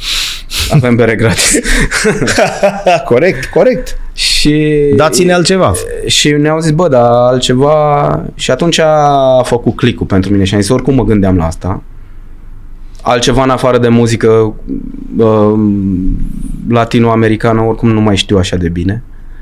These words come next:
Speaker 1: Uh, era al doilea stil, uh, ca procentaj pe care l-am ascultat la viața mea și la care mă
Speaker 2: Da.
Speaker 1: mai pricepeam cât de cât. Întotdeauna am avut o pasiune pentru tot ce înseamnă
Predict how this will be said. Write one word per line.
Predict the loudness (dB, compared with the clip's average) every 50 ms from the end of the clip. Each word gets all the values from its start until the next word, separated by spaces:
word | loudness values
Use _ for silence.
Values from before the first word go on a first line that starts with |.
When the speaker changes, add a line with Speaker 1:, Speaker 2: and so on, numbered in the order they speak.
| -16 -18 -18 -18 -18 -18 -18 -12
Speaker 1:
Uh, | -10 -8 -8 -8 -8 -12 -14 -18 -18 -18 -16 -10 -4
era | 0 0 2 2 2 0 0 -2 -6 -10 -20 -20 -20 -20 -20 -20 -18 -18 -18 -18 -16 -16 -16 -16 -16 -8 -4
al | 0 0 2 2
doilea | 2 2 2 4 2 2 0
stil, | -2 -4 -2 0 2 2 2 2 0 -4 -8 -14 -20 -20 -20 -20 -16
uh, | -8 -4 0 0 2 2 0 -2 -4 -6 -8 -10 -10 -12 -14 -14 -16 -16 -18 -12 -6
ca | -4 -4 -2
procentaj | 0 0 0 0 2 0 0 2 2 2 0 0 0
pe | -2 -2
care | 0 0 0 2
l-am | 2 2 2
ascultat | 0 0 -2 -2 -4 -2 0 0 2
la | 2
viața | 2 0 0 -2 -2 -2 -2
mea | 0 0 0
și | -2 -4 -6 -6 -6
la | -6 -4
care | -2 0 2
mă | 2 4
Speaker 2:
Da. | 4 4
Speaker 1:
mai | 2 2
pricepeam | 0 0 -2 -2 -2 -2 -2 0 -2 -2
cât | -2 -2 -4
de | -4 -4 -4
cât. | -2 -2 -2 -2 -4 -12 -18 -16 -16 -16 -16 -16 -16 -16 -16 -6 -2
Întotdeauna | 0 0 2 2 2 2 2 2 2
am | 2
avut | 2 2 2 2 0
o | 0 0
pasiune | -2 -4 -8 -4 -2 0 0 0 0 0 0 2
pentru | 2 0 0 0
tot | 0 -2 -2 -2
ce | 0 0
înseamnă | 0 0 0 0 0 2 2 0 -2 -4 -6